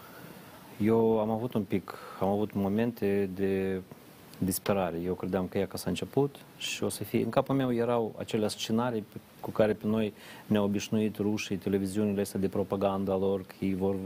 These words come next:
vor, vor intra, vor ajunge, mai ales că eu am fost în două mii paisprezece în Crimea și am văzut cum a fost anexată, asta tot s-a întâmplat în ochii mei. Și eu,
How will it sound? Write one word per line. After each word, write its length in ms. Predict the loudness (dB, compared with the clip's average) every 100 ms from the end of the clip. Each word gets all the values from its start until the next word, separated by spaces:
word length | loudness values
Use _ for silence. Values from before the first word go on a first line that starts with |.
| -2
vor, 180 | 0 -2 0
vor 180 | 0
intra, 340 | 2 2 2 2
vor 180 | 2 0
ajunge, 420 | 0 0 0 0
mai 100 | 0
ales 160 | 0
că 60 | 0
eu 60 | 0
am 60 | 0
fost 220 | -2 -2
în 80 | -2
două 120 | 0
mii 100 | 0
paisprezece 360 | 0 -2 0 -4
în 240 | 0 0
Crimea 220 | 2 0
și 100 | -2 -2
am 80 |
văzut 260 | -2 -2 -4
cum 180 | 0 -2
a 40 |
fost 260 | 0 -4 -2
anexată, 500 | -4 -2 2 2 2
asta 160 | -2 -4
tot 80 | -6
s-a 140 | -2
întâmplat 420 | -2 0 0 0
în 100 | 0
ochii 260 | -2 0 0
mei. 160 | 0 -2 -10 -16 -14 -12 -12 -12 -14 -16 -6
Și 280 | -4 2 4
eu, 180 | 6